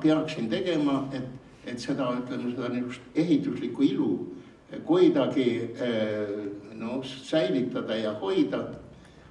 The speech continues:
Ja alles siis, eh, juba kõrgkoolis, eh,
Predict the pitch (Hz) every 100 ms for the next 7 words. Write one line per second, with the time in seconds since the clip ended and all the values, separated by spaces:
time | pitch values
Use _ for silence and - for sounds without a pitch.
0 | - - 127 127 123 117 110 110 117 120
1 | 139 160 131 - 160 143 139 135 139 123
2 | 120 110 - - - - - - - -
3 | - - - - 131 131 120 110 - -
4 | - - 180 180 - 143 131 123 123 -
5 | - - - - - - 120 117